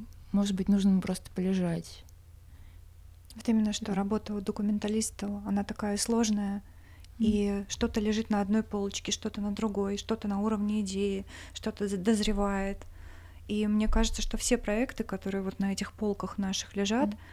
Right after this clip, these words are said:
Speaker 2: они ждут своего времени. А может быть, и не случится кино.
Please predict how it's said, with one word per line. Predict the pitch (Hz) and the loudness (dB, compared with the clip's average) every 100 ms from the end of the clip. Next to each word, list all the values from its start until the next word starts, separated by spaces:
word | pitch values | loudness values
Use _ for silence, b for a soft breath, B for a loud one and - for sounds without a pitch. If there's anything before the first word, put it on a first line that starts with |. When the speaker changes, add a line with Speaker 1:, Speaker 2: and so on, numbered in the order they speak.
| b | b
Speaker 2:
они | 196 208 214 - | 2 4 4 0
ждут | 214 233 - | 2 4 2
своего | - 202 196 | 0 2 2
времени. | 202 214 208 190 185 185 - b b b b b b - - | 4 4 4 4 2 0 -4 b b b b b b -20 -8
А | - | 0
может | 196 247 220 | 4 6 6
быть, | 196 - - | 2 0 0
и | 196 196 202 | 0 2 2
не | 196 208 | 4 4
случится | - 214 - 190 - 190 | 4 2 2 0 0 -2
кино. | - 185 180 190 | -2 -2 0 -2